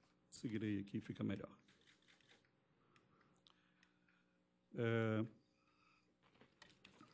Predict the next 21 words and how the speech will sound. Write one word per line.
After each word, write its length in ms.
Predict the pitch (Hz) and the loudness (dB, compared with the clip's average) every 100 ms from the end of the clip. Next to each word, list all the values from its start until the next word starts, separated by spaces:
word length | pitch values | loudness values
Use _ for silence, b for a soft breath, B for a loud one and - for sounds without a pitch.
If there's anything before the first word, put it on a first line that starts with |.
| - - - - - - - - b b b b b b - | -20 -20 -20 -20 -20 -18 -18 -16 b b b b b b 2
a 140 | 131 151 | 10 10
E 60 | |
P 160 | 156 123 | 10 8
E, 340 | 131 143 135 - - - | 10 8 6 0 -14 -4
a, 140 | 123 127 | 6 6
é, 440 | 127 131 120 117 - | 6 4 4 4 6
a 140 | 127 | 6
E 60 | 156 | 8
P 140 | 143 | 8
E 360 | 127 165 156 - | 10 10 8 6
observa 720 | 131 120 - - 170 156 139 | 4 4 4 8 10 10 8
no 100 | 113 | 6
seu 220 | - 139 | 8 6
processo 720 | 139 123 - 165 151 147 139 | 8 6 6 8 8 8 4
de 160 | 110 123 | 4 4
planejamento, 920 | 127 113 110 104 98 123 131 131 104 - B B | 6 6 6 6 8 10 10 8 -2 -4 B B
no 120 | - 113 | 2 6
seu 160 | 143 | 6
processo 600 | - 123 - 156 143 143 | 8 6 8 8 8 6
de 120 | 117 | 2
desenvolvimento, 880 | 113 110 101 113 101 104 131 139 - | 2 2 4 4 4 8 10 8 4